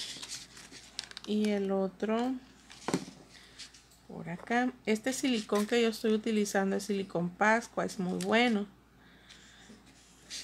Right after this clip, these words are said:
Ok, ya que tengo este aquí, entonces le voy a colocar el cintito aquí, miren. Ok. Entonces se lo voy a pegar de aquí.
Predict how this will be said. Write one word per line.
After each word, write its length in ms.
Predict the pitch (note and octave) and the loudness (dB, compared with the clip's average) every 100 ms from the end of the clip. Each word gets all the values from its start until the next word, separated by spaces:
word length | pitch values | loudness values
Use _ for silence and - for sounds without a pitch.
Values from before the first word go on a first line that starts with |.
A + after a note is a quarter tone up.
| - - | -14 -12
Ok, 220 | - F3 A3+ B3 B3+ | -10 -4 2 2 2
ya 200 | - G#3 | 0 0
que 120 | G#3 A#3 | 2 0
tengo 360 | B3+ B3+ C4 | 0 2 2
este 320 | C4 B3+ - | 2 0 -2
aquí, 320 | C4 C4 C4 - | -4 0 -2 2
entonces 760 | A3 A3+ A3+ A3+ A3 G#3+ A#3 A3+ | 2 2 2 2 4 2 0 2
le 80 | |
voy 160 | G3+ F#3+ | 2 4
a 80 | F#3+ | 2
colocar 440 | F#3+ A3 G#3 F#3+ | 2 2 4 4
el 140 | G3+ G3+ | 4 2
cintito 640 | - F#3 F3 E3+ D#3 E3+ | 0 0 0 -4 -4 -4
aquí, 360 | F3 - A#3 | -4 -4 0
miren. 360 | B3 G#3+ F3 E3+ E3 - - - - - - - _ - - - - - - - - - - - | 2 0 0 -4 -8 -16 -20 -20 -20 -20 -20 -20 _ -20 -20 -20 -20 -20 -20 -20 -20 -20 -18 -14
Ok. 540 | E3+ - A3 B3 C4 B3 - - - - - - - - _ - - - - - - - - | -14 -8 -4 0 -2 -4 -12 -20 -20 -20 -20 -20 -20 -20 _ -20 -20 -20 -20 -20 -20 -20 -20
Entonces 400 | - G3+ G#3 A3+ | -6 0 0 0
se 160 | - G#3 | 0 0
lo 100 | F#3+ | 2
voy 140 | F#3+ | 2
a 80 | G#3+ | 0
pegar 340 | G#3+ A3+ A3 | 0 0 0
de 160 | G#3+ A3 | 0 0
aquí. 600 | A3+ A3 - A#3 B3+ D#4+ | 0 -4 -4 -2 0 -2